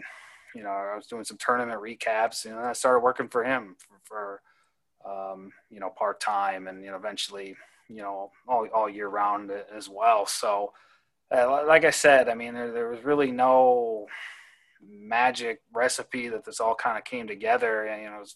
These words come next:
really luck and timing. So, you know, those people that, you know, wanna get into this stuff, uh, I don't have necessarily the, the best advice,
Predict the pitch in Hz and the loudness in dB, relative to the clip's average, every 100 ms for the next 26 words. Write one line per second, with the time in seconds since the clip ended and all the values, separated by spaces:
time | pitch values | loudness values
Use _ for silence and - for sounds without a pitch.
0 | 110 107 110 104 - _ _ _ _ 113 | -14 -8 -8 -8 -12 _ _ _ _ 4
1 | 117 - 110 - 117 120 113 107 104 - | 4 4 -6 0 2 2 2 -6 -6 -4
2 | 107 107 110 113 110 - 110 104 107 123 | -4 -2 -2 -2 -6 -8 -8 -2 -2 -2
3 | 127 110 117 131 117 123 127 110 - - | -8 -4 -2 -2 -4 -6 -6 -4 -4 2
4 | 107 104 - 107 110 123 139 131 131 123 | 2 2 -2 -4 0 0 2 0 -2 -4
5 | 123 - 117 110 107 104 104 110 131 - | -8 -4 -4 -4 -6 -6 -8 -6 -4 -4
6 | - 98 - 240 - - | -6 -6 0 0 0 -8